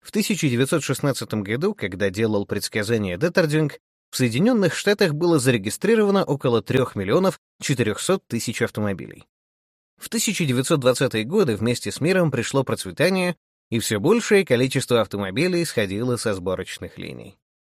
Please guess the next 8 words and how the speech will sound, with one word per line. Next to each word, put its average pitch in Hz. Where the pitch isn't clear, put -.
К -
концу 139
десятилетия 185
число 214
зарегистрированных 156
автомобилей 120
в 98
Америке 190